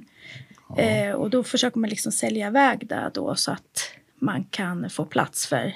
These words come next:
Speaker 2: lite nya sorter
Speaker 1: Ja.
Speaker 2: istället.
Speaker 1: Så då kanske det är höstrea hos er?
Speaker 2: Precis.
Speaker 1: Ja. <laughs> Ja. Ja, det är ju jättespännande det här. Jag får ju massor med nya frågor hela tiden här. Men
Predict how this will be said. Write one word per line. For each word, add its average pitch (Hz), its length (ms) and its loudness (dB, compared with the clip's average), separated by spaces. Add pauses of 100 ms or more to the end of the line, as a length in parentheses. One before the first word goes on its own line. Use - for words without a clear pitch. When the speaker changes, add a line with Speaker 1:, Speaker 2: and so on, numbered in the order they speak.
Speaker 2:
lite 220 280 -4
nya 220 420 2
sorter - 280 -6
Speaker 1:
Ja. - 100 4
Speaker 2:
istället. 202 380 -2 (340)
Speaker 1:
Så - 140 -6
då 113 180 2
kanske 113 320 0
det 107 120 6
är 98 80 6
höstrea 120 580 4 (140)
hos 104 220 0
er? - 140 -6 (140)
Speaker 2:
Precis. - 800 0
Speaker 1:
Ja. - 140 8
<laughs> - 1080 -2
Ja. 151 280 6 (440)
Ja, 107 160 2
det 107 100 6
är 101 160 2
ju 104 160 6 (100)
jättespännande - 800 -4
det - 60 -8
här. 131 100 -12
Jag 117 200 2
får 143 180 8
ju 143 60 8
massor 143 280 6
med 139 120 8
nya 143 240 8
frågor 98 360 4
hela 104 240 2
tiden 101 360 0
här. - 140 -8
Men 127 300 -2